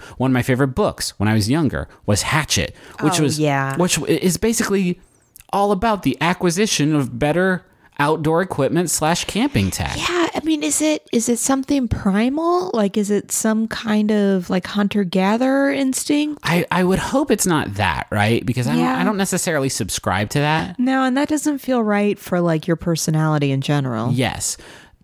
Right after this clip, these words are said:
Speaker 1: S-, but specific, whenever I see shit like this, I wanna get it because, like, I, the idea of having a large collection of it when it would be useful is very cool. But on the flip side, hatchet-wise, it would also be cool to just have,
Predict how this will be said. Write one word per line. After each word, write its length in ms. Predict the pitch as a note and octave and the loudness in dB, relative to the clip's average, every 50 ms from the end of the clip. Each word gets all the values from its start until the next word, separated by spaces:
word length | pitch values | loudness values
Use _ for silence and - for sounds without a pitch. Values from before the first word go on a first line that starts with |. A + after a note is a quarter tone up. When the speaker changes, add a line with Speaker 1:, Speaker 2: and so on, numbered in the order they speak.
| _ _ - | _ _ -4
Speaker 1:
S-, 260 | C3+ - - - - A#2 B2+ | 0 0 0 0 -2 -4 -2
but 200 | C#3+ D#3 E3 A2 | 0 0 0 0
specific, 680 | - - - F3+ F3 - - A#3 A3 G#3 - - - - - - - - - _ - - - - - | 0 0 0 0 0 0 0 0 0 0 0 0 0 -2 -4 -8 -12 -12 -16 _ -20 -20 -20 -16 -8
whenever 320 | - C3 D3+ F3 F#3 F#3 G3 | -2 0 0 2 2 2 2
I 60 | G3+ | 2
see 240 | F#3+ - - F#3 E3 | 0 2 2 0 2
shit 440 | - - - D3 F#2+ - - - _ - _ | 2 2 0 0 0 -2 -6 -12 _ -12 _
like 240 | - B2+ B2 B2+ A#2+ | -2 0 0 0 0
this, 300 | - A2+ F#2 D#2+ - - - | 0 0 0 0 -2 -2 0
I 60 | A2+ | 0
wanna 320 | A#2 A2+ B2 B2 A#2 A2 | 2 2 2 2 2 0
get 260 | G2 G2 G#2+ G#2+ A2+ | 0 0 0 0 2
it 320 | C#3 E3 F3+ - - - - _ - - | 2 0 0 -2 -4 -10 -18 _ -6 -2
because, 280 | B2 A#2 A2+ A#2 G#2 | -2 0 0 0 0
like, 220 | A2+ G#2+ G2+ F#2 - - - | 0 0 -2 -2 -6 -6 -4
I, 120 | G#2+ A2+ | -2 -2
the 180 | F#2+ F#2+ A#2 G#2+ | 0 0 0 0
idea 220 | G#2 F#2 A2 A2+ | 2 2 0 0
of 60 | G2+ | 0
having 220 | F2+ A2+ A2 A2 G#2 | 2 2 2 2 2
a 60 | G#2 | 2
large 300 | G#2 G#2+ G#2+ G#2 - - | 2 2 0 0 -2 -2
collection 580 | - - G2 F#2+ F#2 - - - D3+ D3 D3+ | -2 0 2 2 2 0 0 0 0 0 -2
of 260 | - - - C#3+ D3+ D#3 | -2 -2 -2 0 0 0
it 300 | D#3+ D#3 - - - - | 0 -2 -2 -4 -6 -4
when 180 | A#2 A#2 A2+ A2+ | 0 0 2 2
it 60 | A2+ | 2
would 120 | G#2+ A2+ G2 | 0 0 2
be 80 | A2 | 2
useful 400 | G#2 G2 G2 A2+ A#2+ - - D#3 | 2 2 2 2 2 2 0 0
is 80 | C#3 G#2 | 0 2
very 180 | A2 G#2+ G2+ | 2 0 0
cool. 380 | F#2+ - - A2+ B2 D3 D#3 - - - - - - | 0 0 0 2 2 2 0 -2 -6 -18 -18 -8 -4
But 140 | - A2+ A2+ | 0 0 2
on 80 | A2+ | 2
the 80 | A2+ G#2+ | 2 0
flip 280 | - - D#3 F#3 G3+ | -2 -2 -2 -2 -2
side, 500 | - - - G2 E2+ E2+ D#2+ D#2 E2+ F2+ - - _ _ _ _ _ _ - | -2 -2 0 0 2 2 0 0 -4 -6 -8 -14 _ _ _ _ _ _ -8
hatchet-wise, 1120 | - - - D#3+ F3+ F#3 - - A#2+ - F#2+ G2 F#2+ E2 D2+ D2 C#2+ D2 F2+ - - - - _ _ _ _ _ _ _ _ _ _ _ - - | -4 -2 0 0 0 0 0 0 0 0 0 0 0 0 0 0 -2 -4 -4 -4 -6 -8 -10 _ _ _ _ _ _ _ _ _ _ _ -6 -2
it 160 | C#3+ C#3+ A#2 | -2 0 0
would 120 | B2+ C3+ | 0 0
also 320 | A#2 A#2+ C#3+ D3 - - C3+ | 2 2 2 2 2 2 2
be 140 | A2 A#2 G#2+ | 2 0 0
cool 220 | - - A#2+ A2+ | 0 -2 0 0
to 100 | G2+ G#2 | 0 2
just 220 | - A2+ G#2+ - | 0 0 0 0
have, 320 | - G2+ G2+ F#2+ E2+ - | 0 0 0 0 -2 -4